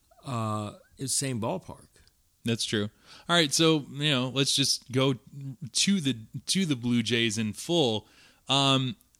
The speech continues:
Speaker 2: losing out on David Price, uh, and where do, what, what do you,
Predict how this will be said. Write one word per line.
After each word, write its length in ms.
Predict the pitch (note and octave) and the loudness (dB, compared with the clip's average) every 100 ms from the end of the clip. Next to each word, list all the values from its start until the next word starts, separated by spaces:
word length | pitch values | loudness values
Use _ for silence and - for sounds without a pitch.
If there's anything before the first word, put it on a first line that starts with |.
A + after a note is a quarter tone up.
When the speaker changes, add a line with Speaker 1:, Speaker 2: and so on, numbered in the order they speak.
| _ _ | _ _
Speaker 2:
losing 500 | C#3 C#3 F#3 F3+ F#3+ | -2 4 4 6 4
out 220 | E3+ E3+ E3 | 4 2 2
on 160 | C3+ | 2
David 380 | B2 B2+ A#2+ A2 | 4 4 2 -4
Price, 680 | C3 D3 A2+ F#2+ - - - - _ _ _ - | -2 0 0 -2 -2 0 0 -8 _ _ _ -8
uh, 680 | A2 G#2+ G2+ G2 F#2 F#2+ G2 - _ _ _ _ _ _ - | -6 -6 -8 -8 -10 -10 -14 -20 _ _ _ _ _ _ 0
and 340 | B2 B2 A2+ - _ _ _ - | 0 0 -6 -12 _ _ _ -10
where 300 | C3+ C#3+ D3 | 0 4 4
do, 120 | D3 C3+ | 2 0
what, 300 | C3+ C#3+ B2 | -2 -2 -2
what 380 | C3 C#3 C3 D#3 | -6 -6 0 2
do 40 | E3+ | 4
you, 260 | D#3+ D3+ | 2 0